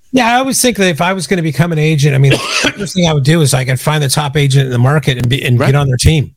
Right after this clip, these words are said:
Speaker 2: Get on their team, right?
Speaker 1: Right.
Speaker 2: Learn
Speaker 1: And
Speaker 2: from
Speaker 1: just
Speaker 2: the best.
Speaker 1: learn, learn, learn, and then one day, like, you know, break off either
Speaker 2: That's right.
Speaker 1: with their permission or without.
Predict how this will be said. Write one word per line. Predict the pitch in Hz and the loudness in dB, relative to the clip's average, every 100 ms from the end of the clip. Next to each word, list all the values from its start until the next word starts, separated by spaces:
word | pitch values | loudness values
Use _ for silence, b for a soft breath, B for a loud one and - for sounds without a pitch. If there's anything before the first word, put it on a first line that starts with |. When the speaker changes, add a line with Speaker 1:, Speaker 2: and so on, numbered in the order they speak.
| _ | _
Speaker 2:
Get | 127 | -4
on | 135 | -2
their | 160 | -2
team, | - 269 - - - | -2 -4 -6 -8 -4
right? | 196 - | -4 -2
Speaker 1:
Right. | 113 113 | -2 0
Speaker 2:
Learn | 127 | 0
Speaker 1:
And | 135 | 2
Speaker 2:
from | 139 | 0
Speaker 1:
just | |
Speaker 2:
the | 175 | 2
best. | 135 | 2
Speaker 1:
learn, | 151 160 | 2 2
learn, | 160 160 160 | 0 0 2
learn, | 156 165 160 | 2 2 0
and | 147 | 0
then | 147 | 2
one | 143 160 | 2 0
day, | 147 147 147 | 0 0 0
like, | 131 127 123 | -2 -4 -4
you | 123 | -2
know, | 110 | 0
break | 107 139 135 | 0 -2 -2
off | 143 143 135 - | -2 -2 -2 -2
either | 139 127 123 | 0 0 0
Speaker 2:
That's | 117 - | -2 -4
right. | 165 - _ - | -6 -10 _ 4
Speaker 1:
with | 127 156 | 4 4
their | 170 156 | 0 0
permission | 151 147 151 - 131 | 2 2 2 2 2
or | |
without. | 117 131 143 - | 2 0 -2 0